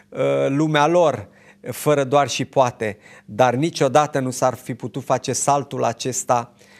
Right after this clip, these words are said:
de la primată la om, încât să admiri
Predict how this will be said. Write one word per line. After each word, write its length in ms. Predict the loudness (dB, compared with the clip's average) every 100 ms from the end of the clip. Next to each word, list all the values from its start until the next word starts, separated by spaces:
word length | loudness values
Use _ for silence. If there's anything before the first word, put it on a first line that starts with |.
| -20
de 200 | -4 0
la 460 | 2 4 2 2 -2
primată 640 | -4 -2 2 2 2 0 2
la 220 | 0 0
om, 300 | -2 0 -2 -6
încât 480 | -8 -6 -6 -6
să 460 | -8 -2 0 0 -4 -14 -20 -20 _
admiri 760 | 0 0 0 -2 0 -2 -6